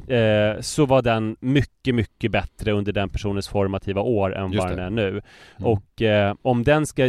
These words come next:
Speaker 1: dela med sig av en skatt så kommer det från de här formativa åren, och sen så har det liksom inte hänt så mycket, så att den har då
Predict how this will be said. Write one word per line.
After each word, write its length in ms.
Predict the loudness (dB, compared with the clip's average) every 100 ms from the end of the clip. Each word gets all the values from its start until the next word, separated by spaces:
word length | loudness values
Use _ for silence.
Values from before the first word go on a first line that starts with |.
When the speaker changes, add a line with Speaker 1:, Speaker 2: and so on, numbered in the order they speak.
| -2
Speaker 1:
dela 360 | -8 0 2
med 240 | 4 2 2
sig 160 | 2
av 100 | 2
en 160 | 2 -2
skatt 380 | -6 -2 -4 -4 _ -20 -18 -14
så 500 | -12 -2 0 0 -2 _
kommer 320 | 0 0 0 -2
det 200 | -4 -6
från 220 | -6 -6
de 120 | -4
här 80 | -6
formativa 600 | -4 -4 -2 -4 -4 -4
åren, 500 | 0 2 2 0 -2
och 120 | -6
sen 140 | -6 -4
så 80 | -4
har 40 |
det 40 |
liksom 120 | -4 -8
inte 100 | -6
hänt 300 | -4 -4 -4
så 100 | -10
mycket, 220 | -10 -10
så 80 | -6
att 100 | -4
den 160 | 0
har 220 | 4 4
då 300 | 2 0 -4